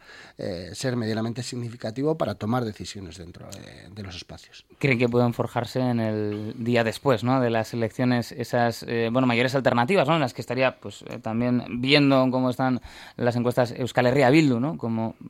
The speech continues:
Speaker 2: quizá, pues, uno de los, eh, polos principales en esa izquierda?
Speaker 1: Sí, bueno,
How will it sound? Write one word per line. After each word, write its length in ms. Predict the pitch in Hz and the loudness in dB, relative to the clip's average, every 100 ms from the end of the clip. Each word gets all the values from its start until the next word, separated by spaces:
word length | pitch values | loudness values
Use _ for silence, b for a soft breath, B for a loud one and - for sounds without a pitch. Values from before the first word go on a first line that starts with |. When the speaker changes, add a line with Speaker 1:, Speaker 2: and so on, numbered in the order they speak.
| - | -14
Speaker 2:
quizá, 260 | - - 117 | -12 -6 -6
pues, 160 | 113 | -6
uno 180 | 120 117 | -4 -4
de 80 | 117 | -2
los, 120 | 113 113 - | -4 -6 -6
eh, 380 | 117 110 110 110 | -4 -2 -2 -2
polos 220 | 107 120 - | -2 -2 -2
principales 420 | 117 113 127 110 | -4 -2 -2 -2
en 80 | 113 | -6
esa 80 | |
izquierda? 400 | 110 - 127 107 107 B B | -8 -4 -6 -6 -12 B B
Speaker 1:
Sí, 180 | - 175 | 0 2
bueno, 300 | 131 131 123 | 2 -2 -6